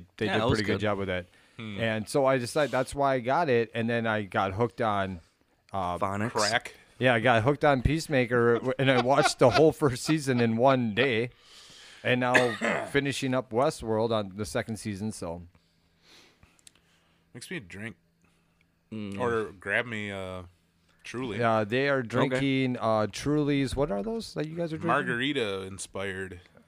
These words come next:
Speaker 1: All right.
Speaker 3: I don't know.
Speaker 2: Margarita style Trulies.
Speaker 3: Margarita style Truly.
Speaker 1: Yes.
Speaker 3: Um, yeah, I'm gonna get fucking H B O Max, and then after that, I might get Netflix for a while because there's a couple stand-up specials I wanna see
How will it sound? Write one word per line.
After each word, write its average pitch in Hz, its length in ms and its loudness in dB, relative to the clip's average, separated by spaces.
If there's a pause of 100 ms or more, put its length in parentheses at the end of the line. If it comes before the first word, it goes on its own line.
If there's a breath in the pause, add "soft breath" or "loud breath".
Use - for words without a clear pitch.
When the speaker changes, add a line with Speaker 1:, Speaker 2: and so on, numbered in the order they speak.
(180)
Speaker 1:
All 98 240 -4
right. 101 460 -4 (240)
Speaker 3:
I 101 140 -8
don't 120 100 -6
know. 98 60 -8
Speaker 2:
Margarita 113 160 -12
style 104 400 -18 (120)
Trulies. 104 340 -20 (140)
Speaker 3:
Margarita 131 520 -2
style 131 320 -4
Truly. 87 460 -8 (220)
Speaker 1:
Yes. 95 420 0 (260)
Speaker 3:
Um, 107 520 -4 (280)
yeah, 95 200 -4
I'm 92 60 -12
gonna 107 140 -8
get 101 180 -6 (200)
fucking 95 480 -12 (1080)
H 107 200 -8
B 104 80 -10
O 101 80 -8
Max, 98 380 -6
and 92 120 -12
then 95 140 -10
after 95 280 -8
that, 95 180 -4
I 92 60 -10
might 92 140 -10
get 90 140 -12
Netflix 95 420 -10
for 98 120 -12
a 92 60 -6
while 95 200 -2
because 92 220 -10
there's 90 180 -14
a 87 40 -18
couple 107 480 -6 (360 soft breath)
stand-up 160 480 -2
specials 90 400 -14
I 92 80 -12
wanna 87 200 -14
see 92 360 -12